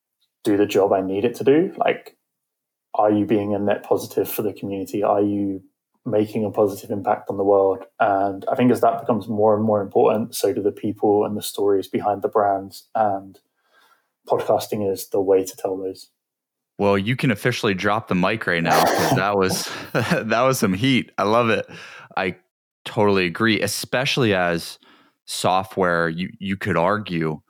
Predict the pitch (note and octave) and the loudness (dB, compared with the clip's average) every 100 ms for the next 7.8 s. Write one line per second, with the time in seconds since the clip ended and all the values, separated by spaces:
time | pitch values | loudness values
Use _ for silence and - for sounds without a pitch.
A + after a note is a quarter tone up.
0 | _ _ _ _ _ _ _ G#2 F#2+ E2 | _ _ _ _ _ _ _ -2 -2 -2
1 | F#2 - G2+ F#2+ F#2 F2 F2 - F#2 F#2+ | -8 -4 -2 0 2 0 -4 -2 2 2
2 | F#2+ - E2+ E2 A2+ C#3+ - E2+ E2 D#2+ | 0 -4 -2 0 0 -2 -2 -2 -2 -4
3 | - - - A2 - F#2 F#2 F#2+ F#2 F#2+ | -8 -10 -4 -4 -2 -2 0 0 -2 0
4 | F2+ F2 F2+ F2 - G2 F2 E2 F#2 F#2+ | 0 0 0 -2 -2 -2 0 -2 -2 -2
5 | F#2+ E2+ D#2+ C3 C3 B2 G#2 G2 F#2+ - | 0 -2 -2 2 4 4 4 2 0 -2
6 | E2+ F2+ F#2 E2+ - A#2 A#2 - G#2+ G#2 | -4 -2 -2 -2 -2 -2 -4 -4 -2 0
7 | G#2+ G2+ G2+ G2 F#2+ F#2 - - | 2 0 -2 -2 0 -2 -6 -18